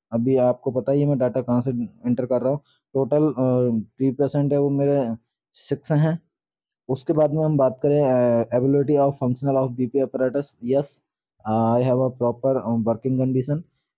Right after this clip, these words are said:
and also, अ, avail-, availability of functional glucometer, yes। उसके बाद में glucose strip का स्टॉक है वो मेरे पास लगभग, लगभग एटी के आसपास पड़ा है अभी। उसके बाद में नो, क्योंकि अभी तक पीबीआई नहीं मिला इस month का, तो, अ, टीबी, अ, टीबीआई given to the आशा and एमपीडब्ल्यू no।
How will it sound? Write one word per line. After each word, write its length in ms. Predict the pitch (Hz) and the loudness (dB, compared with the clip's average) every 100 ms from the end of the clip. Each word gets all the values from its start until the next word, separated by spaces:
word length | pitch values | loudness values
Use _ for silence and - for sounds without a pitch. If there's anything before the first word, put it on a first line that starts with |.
| 117 | -2
and 220 | 123 123 | 0 2
also, 640 | 110 120 117 147 139 135 123 | 2 0 0 0 0 0 -2
अ, 400 | 107 113 113 113 | 0 2 2 2
avail-, 360 | 123 127 131 - 113 | 0 2 0 -2 -4
availability 500 | 123 127 127 135 127 | 0 0 0 0 0
of 100 | 123 117 | -2 -4
functional 400 | 117 131 131 117 | -4 -4 -4 -2
glucometer, 600 | 120 131 127 123 123 120 | -2 -2 -4 0 0 0
yes। 100 | 143 _ _ _ _ - | -2 _ _ _ _ -8
उसके 240 | 120 - | -6 -2
बाद 160 | 143 143 | 0 2
में 220 | 147 143 | 2 2
glucose 320 | 131 131 135 | 0 0 -2
strip 240 | 131 135 - | -2 -6 -2
का 140 | 135 | -2
स्टॉक 300 | 123 131 127 | -2 -2 0
है 60 | 135 | 0
वो 100 | 135 | 0
मेरे 220 | 127 123 | 0 -2
पास 280 | 127 127 127 | 0 -2 -2
लगभग, 360 | 123 117 123 123 | -4 0 0 0
लगभग 300 | 120 127 113 | 0 -2 -2
एटी 220 | 113 123 | -4 -4
के 100 | 127 | 0
आसपास 420 | 117 - 123 - | -2 -2 -6 -4
पड़ा 220 | 113 120 131 | -2 0 2
है 160 | 135 | 0
अभी। 200 | 135 147 - _ _ _ | -2 -6 -8 _ _ _
उसके 220 | 131 - | -6 -2
बाद 160 | 143 139 | 0 2
में 200 | 139 143 | 2 0
नो, 560 | 131 131 139 143 139 - | 2 2 2 0 -2 -6
क्योंकि 240 | 123 120 | -6 -2
अभी 180 | 127 127 | -2 -2
तक 100 | 131 | -6
पीबीआई 380 | 127 127 123 131 | -6 -4 -2 -2
नहीं 160 | 131 | -2
मिला 220 | 135 127 123 | -4 -2 -2
इस 160 | - | -4
month 160 | 120 120 | -6 -6
का, 160 | 139 | -4
तो, 360 | 135 139 135 123 _ _ _ _ _ 123 | -2 0 -2 -4 _ _ _ _ _ -6
अ, 40 | |
टीबी, 520 | 123 - 143 156 165 | -4 0 2 4 2
अ, 320 | 113 135 139 | 0 -2 0
टीबीआई 400 | 135 139 131 151 | 0 0 2 2
given 240 | 139 135 139 | 2 0 0
to 100 | 135 | 0
the 100 | 135 | 0
आशा 280 | 127 120 135 | 2 2 0
and 200 | 135 127 | 2 0
एमपीडब्ल्यू 480 | 123 127 123 127 | 0 -2 -2 -2
no। 260 | 127 127 156 | -2 -2 -4